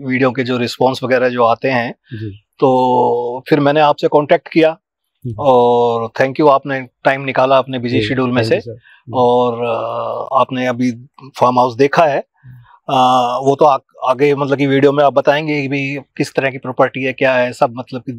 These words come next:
Speaker 1: म-,
Speaker 2: जी।
Speaker 1: बात पता लगेगी।
Speaker 2: हम्म।
Speaker 1: पर मैं जो बता, मोटी-मोटी बातें हैं मैं आपको बताता हूँ इस
Speaker 2: हम्म।
Speaker 1: farm house के बारे में कि जो total, अ, land size है इसका
Speaker 2: हम्म।
Speaker 1: approximately सात हजार गज के आसपास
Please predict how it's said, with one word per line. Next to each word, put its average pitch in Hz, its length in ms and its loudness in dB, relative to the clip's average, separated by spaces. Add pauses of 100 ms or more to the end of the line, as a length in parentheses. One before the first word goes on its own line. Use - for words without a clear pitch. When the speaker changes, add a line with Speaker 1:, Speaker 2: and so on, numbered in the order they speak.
(320)
Speaker 1:
म-, 123 160 -6
Speaker 2:
जी। 110 60 -14
Speaker 1:
बात 123 240 2
पता - 160 -4
लगेगी। 131 600 0
Speaker 2:
हम्म। 110 100 -16 (360)
Speaker 1:
पर 139 140 4
मैं 156 320 0
जो 156 440 -2 (640)
बता, 139 180 4 (120)
मोटी-मोटी 147 680 0
बातें 139 300 2
हैं 139 160 -2
मैं 135 120 -2
आपको 127 360 -2
बताता 123 420 0
हूँ 131 200 -2
इस - 200 -16
Speaker 2:
हम्म। 117 60 -16
Speaker 1:
farm 123 180 2
house 120 140 0
के 127 180 -6
बारे 117 260 -2
में 135 160 -6 (640)
कि 147 380 2
जो 156 200 2
total, 160 720 0
अ, 151 240 0 (120)
land 156 240 2
size 143 320 0
है 127 200 0
इसका 127 520 0
Speaker 2:
हम्म। 123 200 -14 (120)
Speaker 1:
approximately 143 880 0 (380)
सात 147 340 2
हजार 139 220 2
गज 113 180 -4
के 135 140 -2
आसपास 120 420 0